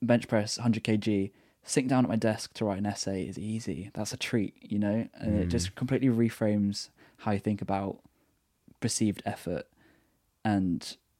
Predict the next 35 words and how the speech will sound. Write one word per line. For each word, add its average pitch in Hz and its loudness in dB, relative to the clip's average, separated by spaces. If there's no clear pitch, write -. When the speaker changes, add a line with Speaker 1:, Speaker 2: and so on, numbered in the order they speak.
Speaker 1:
doing 110 4
something 101 0
you 98 0
don't 98 0
wanna 95 0
do, 92 -2
get 110 4
uncomfortable. 98 -4
I 117 -4
guess 127 -2
same 117 4
with 107 0
your, 95 0
um, 90 -6
cold 95 0
dips - 0
you 104 2
do 98 6
in 98 6
the 98 6
Speaker 2:
Plunge, 101 6
Speaker 1:
morning. 92 2
Speaker 2:
plunge 101 2
pools, 87 -2
yeah. 92 -2
Speaker 1:
Doing 120 6
something 113 2
that 95 2
makes 101 0
you 104 -2
uncomfortable 101 -4
makes 90 -4
everything 104 -8
else 107 -10
seem 98 -4